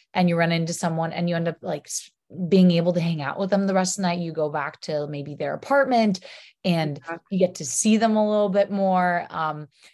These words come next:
Speaker 1: and then you're chatting, you end up ordering food together. You watch a movie that you probably might not have seen, but they somehow have H B O Max Plus Supreme, whatever the
Speaker 2: <laughs>
Speaker 1: <laughs>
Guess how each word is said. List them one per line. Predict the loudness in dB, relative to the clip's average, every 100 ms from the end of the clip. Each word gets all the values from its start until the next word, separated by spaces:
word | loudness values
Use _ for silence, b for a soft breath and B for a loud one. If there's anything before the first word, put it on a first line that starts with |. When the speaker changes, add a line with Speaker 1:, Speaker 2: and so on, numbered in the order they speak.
| _
Speaker 1:
and | -4
then | -2 -4
you're | -6
chatting, | -2 0 2 2 2 0
you | -2
end | -4
up | -6
ordering | -4 -6 -6 -8
food | -6 -4 -4
together. | 0 0 0 -2
You | -2
watch | -2 -4 -6
a | -6
movie | -4 -6 -6 -6 -4
that | -6 -8
you | -12
probably | _ -6 -4 -2 -2
might | -4 -4
not | -4 -6
have | -8
seen, | -6 -4 -2
but | -2
they | -2 -2
somehow | -2 -2 0 0 -2
have | -2 -2 -2 -4
H | -8 -10 -8
B | -4 -2
O | -2
Max | -2 -4 -6 -12
Plus | 0 0 0 -4
Supreme, | -6 -6 -6 -4 -4
whatever | -2 0 2 2
the | 2 2 0
Speaker 2:
<laughs> | 0 0 2 2 0 -2
Speaker 1:
<laughs> | 2